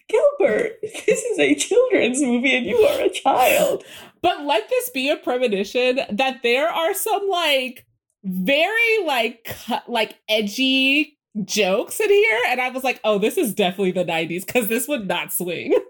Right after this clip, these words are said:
Speaker 2: <laughs>
Speaker 1: It's definitely the nineties. And also, I wish those jokes weren't in it. <laughs> They made me uncomfortable. <laughs>
Speaker 2: Yikes. So, uh,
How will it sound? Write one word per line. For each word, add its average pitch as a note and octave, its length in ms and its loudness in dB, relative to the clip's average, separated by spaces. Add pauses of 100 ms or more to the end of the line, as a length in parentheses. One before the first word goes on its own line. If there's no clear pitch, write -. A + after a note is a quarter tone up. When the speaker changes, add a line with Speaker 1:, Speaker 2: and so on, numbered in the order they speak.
(140)
Speaker 2:
<laughs> - 380 -2
Speaker 1:
It's D#4 220 0 (260)
definitely D#4 560 4
the D4+ 60 4
nineties. G#3+ 460 2
And - 140 0
also, C4+ 680 0
I A#3 200 2
wish C4 340 2
those A3+ 280 4
jokes G3+ 360 0
weren't F#3 380 -2
in - 180 2
it. D5+ 580 -2 (1400)
<laughs> - 20 -
They E4 220 4
made B3 340 2
me A3+ 200 4
uncomfortable. G#3+ 1000 0 (1200)
<laughs> - 640 -4 (520)
Speaker 2:
Yikes. F3+ 600 0 (540)
So, C4 720 0 (320)
uh, B3+ 480 -2